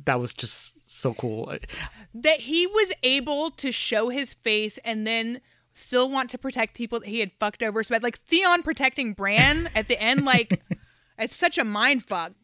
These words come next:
Speaker 2: He had such a fucking story. Like, that's one of my, I wouldn't say I love to hate him, but he's one of the most interesting characters to me. I love to hate Tywin, Cersei, and Littlefinger, though.
Speaker 1: <laughs>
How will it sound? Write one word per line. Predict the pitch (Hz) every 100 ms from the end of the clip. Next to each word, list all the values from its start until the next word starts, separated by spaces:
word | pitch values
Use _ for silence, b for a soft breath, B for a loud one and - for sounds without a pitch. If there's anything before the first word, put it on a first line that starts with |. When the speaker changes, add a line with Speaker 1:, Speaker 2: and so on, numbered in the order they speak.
| _
Speaker 2:
He | 285 339 349 349
had | 311 262 254 214
such | - 233 254
a |
fucking | 226 214 220 233
story. | - 202 190 196 208
Like, | 220 214
that's | 233 240 -
one | 302
of | 277
my, | 262 247 B B B B B
I | 233
wouldn't | 285 415 370
say | 349
I | 311
love | 294 277
to | 254
hate | 170 208 320
him, | 302 370 392 370
but | 214 247
he's | - 277 254
one | 240 247
of | 233
the |
most | 226 226 -
interesting | 220 220 - 208
characters | 202 196 180 180 180 -
to | 175
me. | - - - _ _ _ _
I | - 240
love | 320 359
to | 277
hate | 254 240 240 - _
Tywin, | 269 262 277 269
Cersei, | 262 247 240 247
and | 208
Littlefinger, | 208 185 - 175 180 123
though. | 156 -
Speaker 1:
<laughs> | -